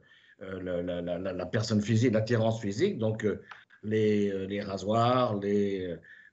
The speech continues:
euh, les choses pour, pour se raser la barbe, pour se couper la barbe,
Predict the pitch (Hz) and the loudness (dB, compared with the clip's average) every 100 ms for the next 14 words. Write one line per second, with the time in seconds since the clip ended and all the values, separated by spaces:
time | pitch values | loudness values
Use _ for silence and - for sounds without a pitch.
0 | - 95 98 104 123 110 107 95 110 101 | -12 -8 -4 -2 -2 -2 -2 0 0 0
1 | 107 101 101 90 107 165 120 - - - | 0 -2 -2 0 0 0 0 -6 -12 -16
2 | 101 110 104 87 85 120 147 | -10 -6 -6 -6 -2 0 0